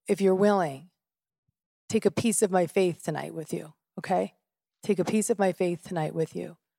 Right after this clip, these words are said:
And I want you to just continue to wake up each day, and whether it's a prayer, whether it's an intention, ask, "What is the next right action? What is my next right action?" And often you hear me say on Dear Gabby,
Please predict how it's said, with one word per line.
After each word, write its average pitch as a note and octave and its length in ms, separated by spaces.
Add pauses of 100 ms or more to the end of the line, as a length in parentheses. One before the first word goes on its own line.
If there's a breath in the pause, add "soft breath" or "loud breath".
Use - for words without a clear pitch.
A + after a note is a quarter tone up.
(520)
And F#3+ 100
I F#3+ 40
want G3+ 260
you G#3 140
to F3+ 40
just - 280
continue G#3 560
to - 180
wake E3+ 260
up E3+ 200
each F3+ 220
day, F3 260
and D#3+ 180 (680 soft breath)
whether F3 260
it's D#3 160
a D3 40
prayer, A3+ 320
whether E3 300
it's D#3 160
an D#3+ 60
intention, F#3 600 (1120)
ask, G3 360
"What G3+ 120
is F3+ 140
the E3+ 100
next E3+ 360
right D#3 160
action? D3 500 (1040)
What F#3+ 120
is F#3 160
my F3 140
next E3+ 400
right E3 160
action?" D#3 520 (960 soft breath)
And G3 80
often G3 320
you F#3+ 80
hear F#3 220
me F3 140
say E3+ 160
on D#3+ 180
Dear E3 160
Gabby, D#3 460